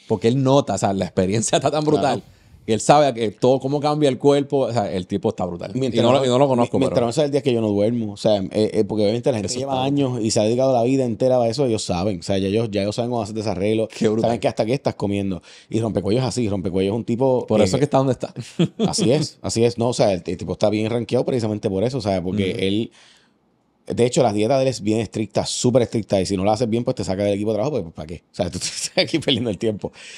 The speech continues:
Speaker 2: Este, nada, para, para terminar, Nalgo, el, ¿algún consejo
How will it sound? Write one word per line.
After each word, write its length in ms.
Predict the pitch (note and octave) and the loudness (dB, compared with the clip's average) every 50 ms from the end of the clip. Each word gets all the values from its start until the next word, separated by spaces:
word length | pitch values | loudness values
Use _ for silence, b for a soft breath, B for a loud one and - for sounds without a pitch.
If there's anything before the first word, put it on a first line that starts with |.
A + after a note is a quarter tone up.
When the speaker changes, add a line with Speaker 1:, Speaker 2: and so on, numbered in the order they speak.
| B B B | B B B
Speaker 2:
Este, 400 | - C#3 C3+ - - - D3+ C#3 | 2 2 2 2 2 4 4 4
nada, 260 | C#3 E3 D#3+ C#3 A#2 | 6 6 4 4 4
para, 240 | G2+ A#2+ A2+ A2+ A2+ | 4 4 4 4 4
para 160 | F#2+ A#2 A2+ | 2 2 2
terminar, 360 | G#2+ A2+ A2 A2 A2+ C3+ C#3 B2+ | 2 0 0 0 0 0 0 -2
Nalgo, 360 | A#2+ A2 G#2 G2 G#2 G2+ - G#2 | -2 -2 -2 -2 -2 -2 -2 -2
el, 340 | G#2+ G#2+ G#2 G#2 G#2 G#2 | -2 0 0 0 0 0
¿algún 300 | - G#2 G#2 G#2+ A#2+ B2+ | 0 -2 -2 -2 -4 -4
consejo 720 | - C#3+ D3 C#3 - - C#3+ D3 D3+ D3+ C#3+ C#3+ C#3+ C#3+ | -4 -4 -4 -4 -2 0 0 2 2 2 2 2 0 -4